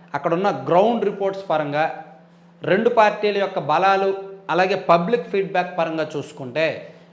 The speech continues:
విజయనగరం పార్లమెంటు అన్ని కోణాల్లో కూడా మనం పరిశీలించిన తర్వాత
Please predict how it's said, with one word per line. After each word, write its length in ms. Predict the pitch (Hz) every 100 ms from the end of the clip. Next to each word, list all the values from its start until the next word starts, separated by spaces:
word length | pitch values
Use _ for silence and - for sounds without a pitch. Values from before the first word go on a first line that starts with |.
| -
విజయనగరం 560 | 147 180 233 220 208 180
పార్లమెంటు 760 | 170 156 147 131 123 180 151
అన్ని 400 | 123 208 247 254
కోణాల్లో 540 | 254 220 208 202 196 190
కూడా 280 | 190 190
మనం 260 | 180 160 175
పరిశీలించిన 640 | 170 151 143 143 131 127
తర్వాత 400 | 120 117 117 117